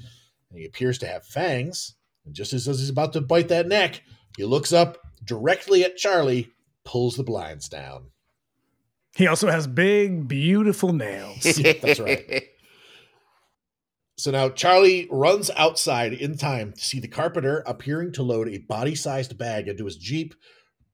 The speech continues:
Speaker 1: from his hiding spot in the bushes. He's pretty well hidden, but then his mom comes out calling him, which attracts the attention of the carpenter and the vampire,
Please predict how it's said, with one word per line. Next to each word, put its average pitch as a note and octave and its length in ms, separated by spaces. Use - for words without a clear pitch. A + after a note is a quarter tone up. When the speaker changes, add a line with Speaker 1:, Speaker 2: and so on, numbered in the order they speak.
Speaker 1:
from B2+ 140
his A#2 140
hiding D#3 240
spot C3 300
in G#2+ 40
the G#2+ 60
bushes. F#2+ 460
He's F2 140
pretty F#3 220
well B3 200
hidden, G#3+ 400
but B2+ 100
then C3 80
his G2+ 120
mom F3 260
comes E3 260
out C#3+ 180
calling C#3 360
him, G#2+ 100
which G2+ 140
attracts B2+ 360
the B2+ 60
attention B2 400
of F2+ 60
the E2+ 60
carpenter C3+ 400
and A2+ 100
the A2 40
vampire, B2+ 580